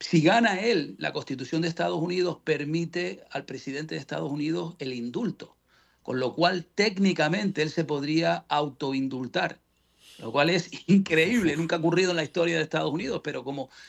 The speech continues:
Speaker 1: la, eh, eh, el, el, el tema del indulto en la Constitución no está muy bien desarrollado o definido, cabe esa, esa posibilidad, lo cual iniciaría muchísimos procesos,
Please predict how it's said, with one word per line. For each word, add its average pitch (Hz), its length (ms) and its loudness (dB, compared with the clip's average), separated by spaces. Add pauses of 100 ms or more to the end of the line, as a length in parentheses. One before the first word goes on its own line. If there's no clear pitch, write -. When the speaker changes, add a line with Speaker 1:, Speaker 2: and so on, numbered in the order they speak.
(260)
Speaker 1:
la, 143 480 -2
eh, - 520 -12
eh, 139 340 -14
el, 131 280 -10
el, 135 180 -10
el 123 140 -12
tema 151 240 0
del 170 160 0
indulto 175 340 0
en 143 60 -4
la 143 80 -6
Constitución 139 540 -6
no 156 80 -2
está 165 300 -4
muy 160 320 0
bien 156 680 0
desarrollado 151 920 -4
o 135 260 -4
definido, 165 720 -2 (420)
cabe 175 500 0
esa, 139 540 -6
esa 143 240 -10
posibilidad, 120 540 -8
lo 107 80 -12
cual 135 340 -6
iniciaría 120 520 -2
muchísimos 127 640 -4
procesos, - 500 -6